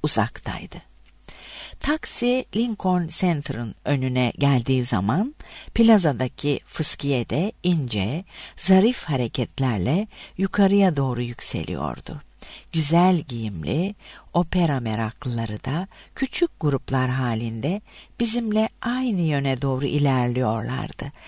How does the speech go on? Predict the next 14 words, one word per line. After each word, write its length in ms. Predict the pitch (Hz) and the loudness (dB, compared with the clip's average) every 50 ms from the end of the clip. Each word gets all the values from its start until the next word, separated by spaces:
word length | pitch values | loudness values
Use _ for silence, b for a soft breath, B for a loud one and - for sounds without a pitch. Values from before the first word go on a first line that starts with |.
| B B B B 180 | B B B B 4
Ben 300 | 185 196 214 220 226 - B B B B B B | 6 6 6 4 0 -4 B B B B B B
o 140 | 214 214 202 | 0 0 0
güzel 440 | 208 208 185 220 226 220 214 196 175 - | 0 -2 2 4 4 4 4 2 0 -2
insanlara, 880 | - 165 156 147 - - 156 143 143 139 135 135 135 139 147 165 185 190 B B B B B B B | -2 -2 -2 -2 -2 -2 -2 -2 -2 -2 -4 -4 -4 -2 -2 -4 -4 -6 B B B B B B B
parlak 500 | - 233 233 226 233 247 254 240 - - | 0 0 0 2 2 0 -2 -2 0 0
elbiselere 800 | 208 196 190 175 180 170 - - 170 170 170 165 165 175 165 143 | 2 2 2 0 -2 -2 -2 0 0 0 2 2 2 0 0 -2
bakabilmek 680 | 143 - - 135 127 139 123 117 117 123 113 - - - | -4 -4 -4 -4 -4 -4 -4 -4 -4 -4 -6 -6 -8 -14
için 440 | - - - 170 175 196 240 254 B B B B B B B B B | -12 -6 -4 -2 -2 -2 -4 -8 B B B B B B B B B
Matt'le 500 | 254 277 294 - - 139 143 170 208 214 - | 0 0 0 0 0 0 2 2 2 0 -2
hiç 320 | - 392 - - - - | -2 -2 -2 -2 -2 0
ilgilenmedim. 920 | - 170 156 143 139 147 143 147 143 143 131 120 113 113 - - 131 127 - _ _ - | 2 2 2 2 2 2 2 2 2 0 -2 -4 -6 -6 -8 -10 -12 -14 -16 _ _ -10
Bu 260 | 156 156 170 190 208 - B B B B B B - | -6 -4 -2 -2 -2 -4 B B B B B B 4
besbelli 560 | 233 208 - - - 160 - - 143 165 - - - | 4 4 2 -2 -2 -2 -2 -2 -4 -6 -6 -8 -6
çok 180 | - - 247 | -4 -4 -4